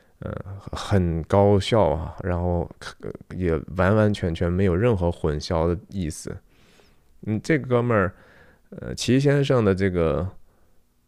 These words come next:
声音也都已经在这个时候就，就扑进来了。他的这个 YouTube 直播给大家讲游水峰的攀爬路线的这个直播，啊，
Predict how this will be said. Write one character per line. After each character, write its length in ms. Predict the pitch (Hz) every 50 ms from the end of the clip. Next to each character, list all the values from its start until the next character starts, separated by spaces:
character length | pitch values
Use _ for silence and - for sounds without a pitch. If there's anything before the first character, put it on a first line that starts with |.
| _ - - - _ _ _ _ _ _ _ -
声 320 | - - - 113 110 110
音 180 | 110 110 110 110 -
也 180 | 101 95 90 78
都 240 | - - 104 107 104
已 80 | 82
经 240 | 76 - 90 95 95
在 160 | - 104 95
这 140 | 90 101 95
个 80 | 92 92
时 160 | 85 - 85
候 160 | 87 95 95
就， 240 | 87 - 101 92 85 - _ _ -
就 120 | - 104 95 - -
扑 340 | - - - 107 110 110 113
进 200 | 107 110 110 101
来 80 | 82 - - - -
了。 320 | - 69 50 - - 85 - -
他 120 | - 95
的 140 | 92 92 101
这 160 | 87 98 101
个 80 | 90 90
YouTube 460 | 82 90 92 95 - - 92 78 82
直 240 | 76 - - 87 90
播 360 | 92 98 101 101 98 98 95 - -
给 120 | - 73
大 160 | 71 87 82
家 160 | 80 85 85 85
讲 200 | - - - - - - - -
游 240 | - 87 90 101 110
水 180 | 104 101 82
峰 320 | 80 - 101 98 98 101 101
的 200 | 101 98 90 85 85 -
攀 300 | - - 104 104 110 101
爬 200 | - - - 98
路 220 | 98 107 107 98
线 260 | 92 - 120 117 104
的 80 | 87 76
这 140 | 76 - 80
个 100 | 76 76 73
直 240 | - - 80 82
播， 260 | 90 - 104 104 104 101 - _ _ _ - - - - - - _ _ _ -
啊， 160 | - 71 67